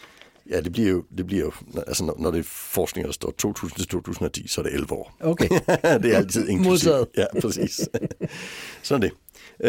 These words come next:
Speaker 1: Øh, og det er ret spændende, og de har så fundet nogle, øh, nogle, øh, nogle faktorer selvfølgelig, der, der er lidt spændende at kigge på. Og en af dem, det er, at, øh,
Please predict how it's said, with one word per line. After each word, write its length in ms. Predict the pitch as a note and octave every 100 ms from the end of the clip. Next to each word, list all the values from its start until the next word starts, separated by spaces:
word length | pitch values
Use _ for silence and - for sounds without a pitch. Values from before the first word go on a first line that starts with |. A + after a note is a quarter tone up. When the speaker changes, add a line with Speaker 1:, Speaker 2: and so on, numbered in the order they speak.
| G#2
Speaker 1:
Øh, 60 | G#2
og 80 |
det 120 | D3 E3+
er 40 |
ret 80 | D#3
spændende, 300 | - C3+ C3
og 80 | G#2
de 40 |
har 60 | C3+
så 120 | C#3
fundet 320 | B2 A2+ D3
nogle, 400 | G#2+ E2+ E2+ D#2+
øh, 120 | D#2+
nogle, 300 | E2+ E2+ D#2 C#2+
øh, 60 | B1 -
nogle 240 | F#2+ E2+ D2
faktorer 400 | G2+ - D#3+ G3+
selvfølgelig, 440 | C#3+ B2 A2 B2
der, 200 | E2+ -
der 160 | - G2
er 40 |
lidt 180 | E2+ G2
spændende 320 | - F#2+ G2
at 80 | F2+
kigge 200 | B2 -
på. 180 | G2 -
Og 140 | G2 G2
en 180 | F3 C3+
af 80 | A#2+
dem, 120 | B2
det 120 | A#2+
er, 100 | A2+
at, 300 | - G2
øh, 80 | -